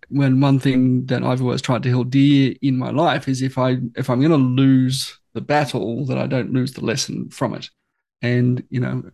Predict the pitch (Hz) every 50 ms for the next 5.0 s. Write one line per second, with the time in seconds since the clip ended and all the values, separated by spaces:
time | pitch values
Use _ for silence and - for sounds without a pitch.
0 | _ _ _ _ _ - 135 131 123 131 131 131 - 143 135 - 147 123 131 123
1 | 131 - - - - _ _ _ _ _ _ _ _ _ _ _ _ _ _ -
2 | 147 131 113 104 123 143 - - - - - 58 123 131 - - 113 101 92 98
3 | 113 127 - 151 131 - - 117 120 120 127 123 127 123 135 131 123 - - 117
4 | 127 - - 131 127 123 104 101 127 120 127 120 123 120 107 104 101 131 135